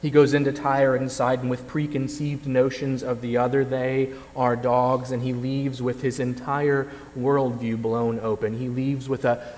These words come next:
a greater sense of purpose, a fuller understanding of his calling to bring good news, not just, not just to some of the world, but to all of the world.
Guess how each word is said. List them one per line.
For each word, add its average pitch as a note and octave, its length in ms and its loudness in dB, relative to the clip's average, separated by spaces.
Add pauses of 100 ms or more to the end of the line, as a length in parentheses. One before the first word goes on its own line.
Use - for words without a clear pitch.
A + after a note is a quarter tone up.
a D3 100 2
greater D#3+ 420 4
sense D3 360 -2
of - 140 -4
purpose, D3+ 460 -4
a A2+ 60 0
fuller D#3+ 500 4
understanding C3+ 920 -2
of A#2 140 -4
his B2 180 -8
calling C3+ 500 0 (280)
to D3+ 100 2
bring D3+ 340 2
good D3 220 0
news, C#3+ 260 0
not D#3+ 260 0
just, E3 220 -2 (140)
not D#3+ 280 2
just D#3 260 0
to D3+ 40 -2
some C#3+ 300 0
of B2+ 140 -4
the C3 60 2
world, B2+ 540 4 (480)
but C3+ 140 -2
to D3+ 100 -6
all A#2 520 2
of G#2 180 -10
the G#2 80 -8
world. F2+ 420 -8